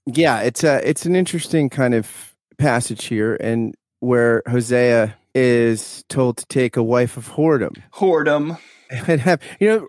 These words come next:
Speaker 1: I think it's Ray, uh, someone Ortlund, a, a scholar, a biblical studies scholar in one of these InterVarsity Press, like, series in biblical theology, has a book just called Whoredom.
Speaker 2: <laughs>
Speaker 1: And
Speaker 2: Well,
Speaker 1: it's
Speaker 2: it's
Speaker 1: all,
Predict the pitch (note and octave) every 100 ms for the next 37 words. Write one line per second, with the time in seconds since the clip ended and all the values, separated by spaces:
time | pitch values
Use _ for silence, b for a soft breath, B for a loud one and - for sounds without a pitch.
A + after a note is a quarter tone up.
0 | D#3 F3+ C4 D4 B3 C#3+ D#3+ D#3+ F#2+ -
1 | - C#3 - A#3 B3 C#3+ C#3+ C3 A2+ G2+
2 | F#2+ - A2 - - A2 A2+ A2 G2+ -
3 | - A#2+ G#2 C3 A#2+ A2 A2+ G2+ - -
4 | A#2 G#2+ - G#2+ - A#2 A#2 A2 G2+ B2+
5 | A#2+ A2 G#2+ - G#2+ - - G#2+ G2+ -
6 | G2 - - B2 A#2 G#2 G#2 G#2 G2+ G2
7 | G2+ G#2 G2+ G2+ G2 F#2 F#2 - - A#2+
8 | A#2+ G#2+ B2 A#2 - G#2+ - A2+ G#2 -
9 | A2 G2+ - G2 - - - - - -
10 | C3+ C3 - - -